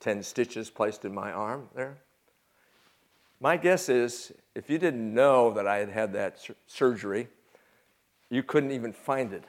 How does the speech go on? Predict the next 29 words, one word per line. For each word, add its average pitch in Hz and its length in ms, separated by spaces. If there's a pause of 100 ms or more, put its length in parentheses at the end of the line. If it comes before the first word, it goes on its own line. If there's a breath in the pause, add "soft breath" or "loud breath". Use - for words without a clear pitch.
(120)
on 101 120
my 90 160
arm. 90 160 (2750)
Why 202 200
does 226 140
the 147 80
body 127 400
know 110 580
how 123 160
to 104 100
heal 113 340
itself? 131 360 (1900)
Isn't 180 160
that 214 120
amazing? 123 500 (1400)
That 131 120
it 127 40
just 143 260
sets 160 300
out 147 320 (460)
to, 107 180 (240)
to 120 80
restore 123 560
itself 151 400 (760)
when 123 140
something 131 320
like 127 180
that 127 160
happens. 123 340